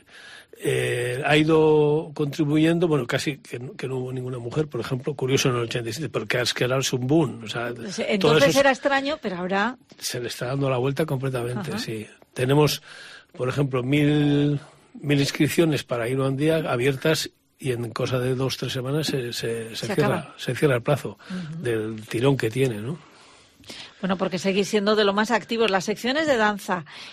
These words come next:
Speaker 2: eh, la de micología, ¿esas continúan?
Speaker 1: Sí, sí. Tenemos, eh, secciones, hombre, no tienen el, eh, la dimensión que tenían antes, pero danzas, pues son casi cien, ciento veinte personas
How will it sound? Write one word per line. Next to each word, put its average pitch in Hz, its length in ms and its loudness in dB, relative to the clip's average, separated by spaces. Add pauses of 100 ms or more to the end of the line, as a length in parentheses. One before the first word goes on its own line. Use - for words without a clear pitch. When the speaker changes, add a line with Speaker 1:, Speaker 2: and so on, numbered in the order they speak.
(100)
Speaker 2:
eh, 202 480 2
la 196 180 2
de 190 140 0
micología, 185 560 -2
¿esas 180 160 -2
continúan? 226 480 -4
Speaker 1:
Sí, 139 320 0 (520)
sí. 147 320 0 (300)
Tenemos, 175 480 4
eh, 156 360 4 (880)
secciones, 185 720 4 (240)
hombre, 156 180 2
no 156 160 2
tienen 170 340 4
el, 165 280 6
eh, 160 240 4
la 151 120 2
dimensión 151 440 4
que 143 80 2
tenían 151 320 4
antes, 175 460 0 (420)
pero 131 240 2
danzas, 147 580 4
pues - 180 -8
son 131 160 -4
casi 131 300 -4
cien, 139 460 0 (360)
ciento 135 600 0
veinte 135 320 0
personas 147 640 0